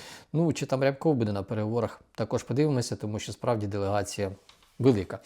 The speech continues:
Таке враження, що їдуть на гастролі концертом. До складу групи входять і музиканти, і танцюристи.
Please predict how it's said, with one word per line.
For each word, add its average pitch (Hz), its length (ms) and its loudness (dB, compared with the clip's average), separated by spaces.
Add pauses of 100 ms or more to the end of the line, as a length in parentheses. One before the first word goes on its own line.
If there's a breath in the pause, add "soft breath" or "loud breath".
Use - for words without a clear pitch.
(160 loud breath)
Таке 156 200 -2
враження, 156 360 2
що 120 340 -4 (120)
їдуть 120 380 -2 (160)
на 120 240 0
гастролі 113 800 2
концертом. 113 760 0 (460 loud breath)
До 127 100 4
складу 123 360 6
групи 139 340 2
входять 104 560 -4
і 101 220 -2 (220)
музиканти, 135 720 0
і 127 60 -2
танцюристи. 110 680 -6